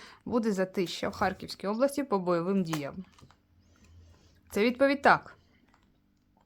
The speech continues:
Нові починання — це новий етап взагалі.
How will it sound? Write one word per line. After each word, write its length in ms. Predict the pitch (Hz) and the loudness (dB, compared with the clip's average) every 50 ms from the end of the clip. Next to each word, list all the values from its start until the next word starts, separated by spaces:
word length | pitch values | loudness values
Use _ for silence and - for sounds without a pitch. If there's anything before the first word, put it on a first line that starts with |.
| _ _ _ _ - - _ _ _ _ _ _ _ _ _ _ _ _ _ - - _ - _ _ _ _ - - - - - - _ _ - | _ _ _ _ -20 -20 _ _ _ _ _ _ _ _ _ _ _ _ _ -20 -20 _ -20 _ _ _ _ -20 -20 -20 -20 -20 -20 _ _ -2
Нові 260 | 214 214 220 262 269 | 2 4 4 4 6
починання — 840 | 247 247 240 240 - - 240 220 214 214 220 254 277 285 277 254 240 | 6 6 6 6 6 6 6 6 8 8 8 8 8 8 6 6 4
це 160 | 240 - 226 | 2 2 2
новий 360 | 220 214 208 196 202 226 233 | 4 4 4 4 4 4 4
етап 480 | 240 240 240 - 240 220 165 139 - - | 4 2 4 4 4 4 4 2 0 -6
взагалі. 760 | - - 196 190 196 226 233 247 247 247 208 170 147 - | -6 -4 -2 0 2 4 6 6 6 6 4 0 -2 -6